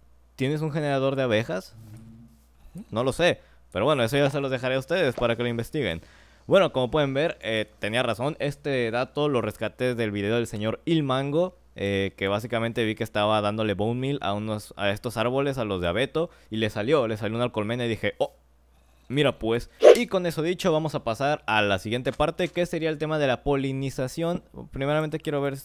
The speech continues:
con qué herramienta se quita. Ok, con un hacha se quita, un hacha con Silk Touch y ya estás recio para adelante. Bien, pues en todo caso, vamos a poner aquí unas cuantas abejas, unas cuantas nada más, y vamos a ponerles su colmena.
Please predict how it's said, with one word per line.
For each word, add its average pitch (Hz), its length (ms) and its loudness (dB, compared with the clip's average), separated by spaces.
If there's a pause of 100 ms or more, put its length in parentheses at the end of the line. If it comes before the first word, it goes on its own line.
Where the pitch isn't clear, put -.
con 117 160 -2
qué 127 140 -2
herramienta 120 380 -2
se 117 80 -10
quita. 117 220 -2
Ok, 123 200 -4
con 117 160 -6
un 123 100 -4
hacha 113 200 -4
se 95 120 -6
quita, 90 200 -4
un 110 60 -2
hacha 123 180 -4
con 113 160 -4
Silk 135 180 -2
Touch 147 260 -4
y 104 120 -4
ya 107 100 0
estás 104 480 -4
recio 104 420 -4
para 95 180 0
adelante. 85 440 -2 (420)
Bien, 190 280 0 (240)
pues 190 160 4
en 180 100 0
todo 180 220 2
caso, 107 340 2
vamos 160 280 0
a - 40 -20
poner 131 220 -2
aquí 120 140 -2
unas 113 140 -4
cuantas 104 240 -6
abejas, 113 500 -2 (720)
unas 131 200 -6
cuantas 98 320 -6
nada 85 200 -2
más, 85 300 -6 (420)
y 107 80 0
vamos 120 180 2
a 123 60 -4
ponerles 107 800 0 (240)
su 85 560 -6
colmena. 78 420 -6